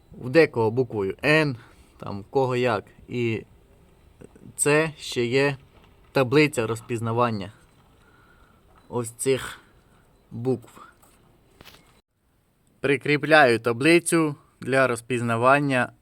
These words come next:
максимальної швидкості для резини. Бажано не перебільшувати швидкість,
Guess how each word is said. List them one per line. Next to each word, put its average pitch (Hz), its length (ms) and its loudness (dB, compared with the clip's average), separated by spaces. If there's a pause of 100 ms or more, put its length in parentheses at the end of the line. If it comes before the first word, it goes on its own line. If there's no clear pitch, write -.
(320)
максимальної 127 720 0
швидкості 131 800 -2 (1000)
для 127 360 0
резини. 117 440 -2 (1300)
Бажано 127 600 2
не 123 120 0
перебільшувати 123 920 -4
швидкість, 147 760 -4